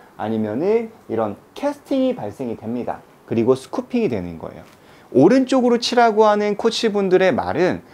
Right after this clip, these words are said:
"오른쪽 팔의 아래쪽을 쓰세요"라고 하는 말과 동일하다라고 볼 수가 있습니다. 오른쪽 팔의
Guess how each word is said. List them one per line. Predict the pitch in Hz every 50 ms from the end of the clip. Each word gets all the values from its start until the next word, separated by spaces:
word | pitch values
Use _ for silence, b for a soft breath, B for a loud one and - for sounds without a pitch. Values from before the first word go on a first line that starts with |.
| B B B -
"오른쪽 | - 123 139 185 240 240 220 226 233 220 - -
팔의 | 196 190 170 180 180 - -
아래쪽을 | - - 85 95 127 175 190 381 - 269 262 240 254 240
쓰세요"라고 | - - 226 202 - 214 196 196 190 190 190 185 156 127 107 98 104 113 113
하는 | 120 120 113 120 151 185 196 190 B B B _
말과 | - 95 98 101 107 120 117 113 170 190 208 208
동일하다라고 | 208 - 117 123 160 208 220 202 185 - 147 131 123 123 113 104 104 104
볼 | - 110
수가 | 101 - - 117 101
있습니다. | 95 - - 104 95 98 87 98 95 90 - B B B B B B B B B B B B B -
오른쪽 | 117 127 139 165 175 170 - 180 175 - -
팔의 | 175 151 147 165 196 220 233 240 254 247